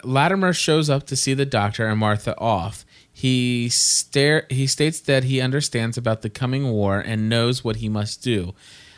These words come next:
Uh, it, he is given the now empty watch by the doctor and, and watches the tardis leave.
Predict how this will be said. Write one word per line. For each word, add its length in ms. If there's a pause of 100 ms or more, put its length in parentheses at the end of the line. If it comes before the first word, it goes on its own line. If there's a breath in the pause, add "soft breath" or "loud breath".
(140 loud breath)
Uh, 400 (180)
it, 200
he 160
is 180
given 540
the 300
now 420
empty 360
watch 520
by 140
the 100
doctor 520
and, 420 (500)
and 340
watches 440
the 100
tardis 440
leave. 460